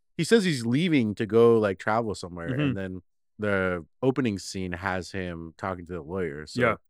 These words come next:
Speaker 1: it kinda doesn't make sense.
Speaker 2: It doesn't, dude.
Speaker 1: Mm-hmm. Yeah.
Speaker 2: I agree. So they're, they're in the, they're in the restaurant, right? They're Wang's restaurant
Speaker 1: Mm-hmm.
Speaker 2: to where Jack says, "All right, now that everything's good,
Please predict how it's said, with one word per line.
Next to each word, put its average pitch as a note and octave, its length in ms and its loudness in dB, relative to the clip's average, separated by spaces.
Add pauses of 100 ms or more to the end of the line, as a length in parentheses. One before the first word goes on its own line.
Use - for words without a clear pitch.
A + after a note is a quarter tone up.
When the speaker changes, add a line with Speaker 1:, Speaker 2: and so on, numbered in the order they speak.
(280)
Speaker 1:
it B2+ 140 -4
kinda E3+ 220 8
doesn't B2 260 4
make G2+ 160 -4
sense. - 520 -10 (120)
Speaker 2:
It C3 100 -6
doesn't, D3 400 4
dude. C#3+ 180 0
Speaker 1:
Mm-hmm. G2+ 400 -6
Yeah. E2+ 160 -4 (160)
Speaker 2:
I E3+ 120 6
agree. B2+ 480 2 (260)
So - 140 -2
they're, G3 220 8
they're G3+ 240 8
in G#3+ 200 6
the, E3+ 380 6
they're E3+ 140 4
in G3+ 120 4
the E3 80 6
restaurant, D3 520 4
right? C3+ 100 4
They're D#3 160 4
Wang's D3 420 4
restaurant F#3+ 560 2
Speaker 1:
Mm-hmm. A2+ 220 -2 (600)
Speaker 2:
to F#3 200 2
where D#3+ 560 6
Jack D#3+ 340 4
says, D#3 280 4
"All D3+ 60 8
right, D3 140 8
now D#3 140 4
that D#3+ 100 6
everything's D#3+ 440 0
good, F3+ 380 2